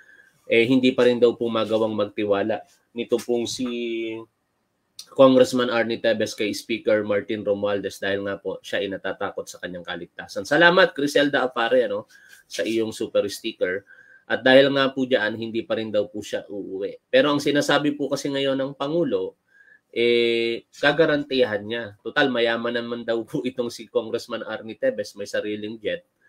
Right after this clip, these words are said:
Eh, kahit saan siyang panig ng Pilipinas lumapag, eh, pa-, papalibutan daw po ng sundalo ng Pangulo, masigurado lamang ang kaligtasan ni Congressman Teves. Pakinggan po natin ang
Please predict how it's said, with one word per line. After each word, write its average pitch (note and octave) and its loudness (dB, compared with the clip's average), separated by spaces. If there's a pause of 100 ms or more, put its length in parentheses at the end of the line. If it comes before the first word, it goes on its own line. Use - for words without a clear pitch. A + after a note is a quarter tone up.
(280)
Eh, - -20
kahit A#2 0
saan A#2+ -4
siyang A#2 -4
panig A2+ -4
ng A2 -6
Pilipinas A2 -6
lumapag, A2+ -4 (640)
eh, G#2+ -2 (160)
pa-, C3 4
papalibutan B2+ 2
daw B2+ 6
po C3 2
ng A#2+ 0
sundalo A2+ -2
ng G#2+ -6
Pangulo, G#2+ -4
masigurado G2+ -6
lamang G2+ -6
ang F#2+ -14
kaligtasan F#2+ -8
ni F#2 -14 (400)
Congressman G#2 -4
Teves. F2 -10
Pakinggan A#2+ 2
po B2+ 2
natin A2+ -2
ang - -16